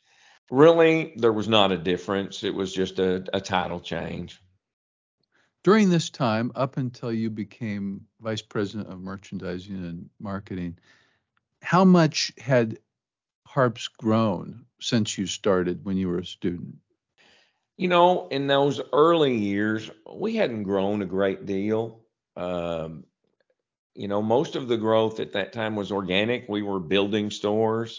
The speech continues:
Speaker 1: and we didn't have much turnover in store managers, and,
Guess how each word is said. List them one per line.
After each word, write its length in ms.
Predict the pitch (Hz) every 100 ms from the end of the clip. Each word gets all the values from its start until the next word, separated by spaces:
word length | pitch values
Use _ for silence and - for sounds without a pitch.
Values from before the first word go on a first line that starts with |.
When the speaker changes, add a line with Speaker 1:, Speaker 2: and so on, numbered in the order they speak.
| -
Speaker 1:
and 380 | 73 82 82 82 _ _ _ _ _ _ _ _
we 100 | -
didn't 160 | 117 139
have 100 | 139
much 320 | 135 127 -
turnover 500 | 139 123 117 117 113
in 80 | 110
store 300 | - 110 110
managers, 800 | 107 104 107 101 107 107 104 - _ _ -
and, 380 | 87 87 95